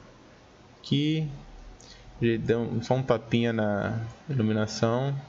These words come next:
tá? Olha quanto verde tá vindo daqui.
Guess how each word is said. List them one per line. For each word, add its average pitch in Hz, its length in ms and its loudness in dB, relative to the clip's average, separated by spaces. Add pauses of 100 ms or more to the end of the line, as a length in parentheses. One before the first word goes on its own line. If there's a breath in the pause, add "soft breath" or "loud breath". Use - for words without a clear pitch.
(180)
tá? 123 280 0 (1700)
Olha 110 240 2
quanto 117 440 0
verde 104 360 2
tá 101 140 2
vindo 104 220 2
daqui. 104 440 0